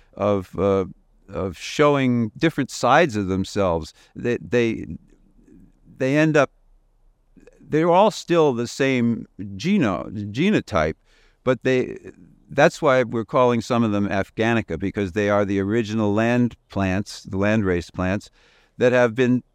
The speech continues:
you know, allowed to be tweaked just a little and, and, and crossed with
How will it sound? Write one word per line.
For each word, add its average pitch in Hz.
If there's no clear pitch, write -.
you 127
know, 131
allowed 123
to 113
be 101
tweaked -
just -
a 107
little 95
and, 95
and, 113
and 113
crossed 156
with 120